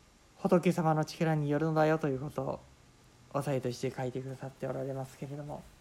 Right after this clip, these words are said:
浄土真宗の流れを組みます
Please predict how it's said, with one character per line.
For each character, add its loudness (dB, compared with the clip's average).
浄 10
土 10
真 0
宗 -2
の 4
流 6
れ 4
を 0
組 -2
み -2
ま -2
す -6